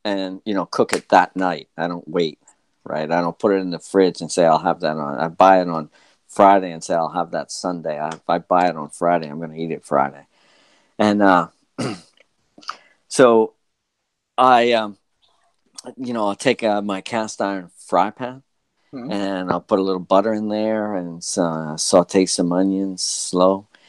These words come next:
Speaker 1: And then I'll put that fish in there and I'm watching that fish.
Speaker 2: Mm-hmm.
Speaker 1: Okay, I'm watching it. I'm letting it cook. It gets a little white around the edges. I flip it.
Speaker 2: Okay.
Speaker 1: Huh? Then I'm waiting, and I'm, and I might pry between it.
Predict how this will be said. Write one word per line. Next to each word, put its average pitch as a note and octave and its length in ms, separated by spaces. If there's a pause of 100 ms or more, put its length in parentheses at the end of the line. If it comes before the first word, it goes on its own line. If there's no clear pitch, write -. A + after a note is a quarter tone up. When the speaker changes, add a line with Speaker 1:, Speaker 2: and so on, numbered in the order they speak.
(380)
Speaker 1:
And G2 200
then A2 100
I'll A2 140
put - 240
that F2 160
fish - 340
in F2 140
there D#2+ 340
and F#2 160
I'm F2+ 220
watching F#2+ 560
that D2+ 180
fish. - 600 (340)
Speaker 2:
Mm-hmm. A2+ 240 (640)
Speaker 1:
Okay, F#2 500
I'm F#2 160
watching G2 540
it. F#2 240 (240)
I'm F2+ 200
letting F2 260
it F2+ 100
cook. - 360
It E2+ 120
gets - 260
a G2 60
little G2+ 260
white F#2+ 320
around F#2 300
the F2+ 160
edges. F2+ 400
I D#2 100
flip E2 400
it. - 100 (720)
Speaker 2:
Okay. F2+ 300
Speaker 1:
Huh? F2+ 220 (540)
Then G2 520
I'm F#2 180
waiting, F#2 640
and F#2 160
I'm, F2+ 320
and F#2+ 140
I F#2 100
might G#2 320
pry G2+ 380
between F#2+ 520
it. F#2 140